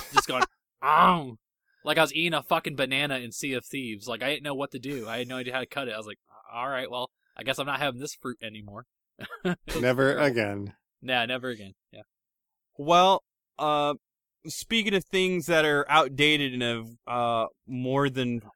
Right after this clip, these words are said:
Speaker 3: outlasted their welcome, unfortunately. I don't know. I,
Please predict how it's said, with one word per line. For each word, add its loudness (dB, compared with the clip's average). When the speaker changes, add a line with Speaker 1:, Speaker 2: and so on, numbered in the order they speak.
Speaker 3:
outlasted 2
their 0
welcome, 2
unfortunately. -6
I 2
don't 2
know. 2
I, 4